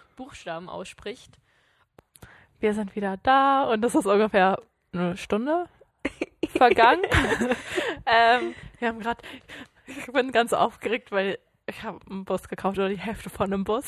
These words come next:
Speaker 2: <laughs> und der ist so toll.
Speaker 1: <laughs> Stell dir vor, du hast einfach nur so einen halben.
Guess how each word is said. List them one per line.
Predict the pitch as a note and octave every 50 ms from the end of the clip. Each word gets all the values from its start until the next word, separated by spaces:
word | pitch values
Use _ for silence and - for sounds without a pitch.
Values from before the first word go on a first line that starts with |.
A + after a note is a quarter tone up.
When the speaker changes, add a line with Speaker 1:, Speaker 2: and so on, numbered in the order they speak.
| - D#4 D#4+ D#4 - -
Speaker 2:
<laughs> | - - - - A#3+ - - -
und | G3 F#3+ F#3+ F#3+ - -
der | A#4+ A4+ G5 E5 F#5+ - F#4+ E4+
ist | - E4 -
so | C5 C5+ - - - G#4
toll. | G#4+ G4+ G4 A4
Speaker 1:
<laughs> | A4 A#4 - - -
Stell | - G4 G#4 G#4 G#4 G4
dir | F#4 E4
vor, | E4 F4 E4+ E4+
du | D#4 D4+
hast | E4 F4+ -
einfach | C#4 C#4+ C#4+ C#4 C#4+
nur | C#4+ D4 D4
so | C4+ C#4
einen | C#4+ D4 D#4+ - -
halben. | D#4 A#3+ B3+ C4+ D4 D4 D4 D4